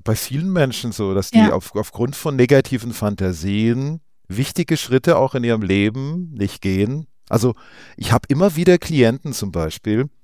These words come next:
Speaker 1: die würden sich liebend gern auf eine Führungsposition bewerben, Frauen noch mehr als Männer in diesem Beispiel, und die sagen dann,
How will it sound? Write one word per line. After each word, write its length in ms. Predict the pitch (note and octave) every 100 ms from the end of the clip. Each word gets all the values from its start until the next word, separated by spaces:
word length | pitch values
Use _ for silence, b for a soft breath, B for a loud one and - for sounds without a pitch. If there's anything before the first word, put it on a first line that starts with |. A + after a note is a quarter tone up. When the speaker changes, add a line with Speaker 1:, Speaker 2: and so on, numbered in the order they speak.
| b b b
Speaker 1:
die 120 | A2
würden 180 | A2+ C3+
sich 220 | B2+ B2
liebend 480 | A2 B2 E3+ G3 F#3+
gern 560 | - A2 A2+ D3 F#3 F3 _ _
auf 180 | - G#2+
eine 160 | G#2+ G2+
Führungsposition 960 | - B2 - - F#2+ F#2 - F#2 F2+
bewerben, 640 | F2 D#2+ E2 E2+ G2 D#3 - - - - - - _ -
Frauen 380 | - F#2 C3 E3+
noch 140 | E3
mehr 180 | C3 B2
als 180 | A#2+ G2+
Männer 260 | G#2 G#2+
in 80 | G2
diesem 260 | F2+ D#2 E2+
Beispiel, 580 | D#2 D#2 - F#2 G2 C3 _ - b b b
und 160 | A#2+
die 60 | A#2+
sagen 420 | G#2+ G#2 C3+ D3+
dann, 300 | G#2+ G2 C#3+